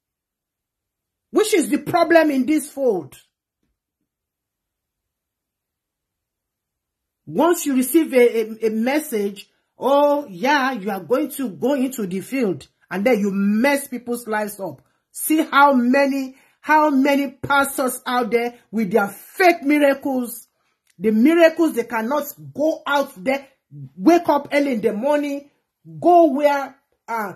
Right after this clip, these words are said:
sick people are, lay hands on them, pray for them,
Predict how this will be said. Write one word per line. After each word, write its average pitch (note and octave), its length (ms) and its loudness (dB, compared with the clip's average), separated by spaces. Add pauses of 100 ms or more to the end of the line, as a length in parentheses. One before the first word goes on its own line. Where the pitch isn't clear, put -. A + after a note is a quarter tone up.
sick - 500 -2
people D4 460 -2
are, B3+ 360 -4 (280)
lay F#3+ 540 6
hands D4 440 -4
on C#4 240 -4
them, C#4 480 -2 (460)
pray D4+ 460 4
for C#4 180 -4
them, C4 480 -4